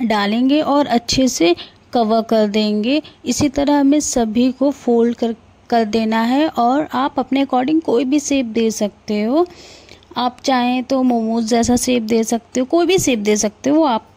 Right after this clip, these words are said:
पर है। फिर इसके बाद हम एक भगोना लेंगे और उसमें पानी boil होने के लिए रखेंगे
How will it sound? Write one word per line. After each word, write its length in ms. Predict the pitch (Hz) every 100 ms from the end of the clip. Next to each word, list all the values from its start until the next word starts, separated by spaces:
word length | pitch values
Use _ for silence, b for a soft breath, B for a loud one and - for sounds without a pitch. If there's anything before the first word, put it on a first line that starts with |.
| -
पर 180 | 226 208
है। 180 | 226 294 B B B -
फिर 180 | 277 262
इसके 260 | - 294
बाद 260 | 285 302 285
हम 160 | 294 311
एक 140 | 262
भगोना 420 | 233 220 208 226
लेंगे 360 | 269 262 233 269
और 80 | 269
उसमें 200 | 302 294
पानी 340 | 269 220 220
boil 320 | 220 226 226 226
होने 260 | 220 220
के 120 | 220
लिए 100 | 214
रखेंगे 480 | 208 - 208 214 302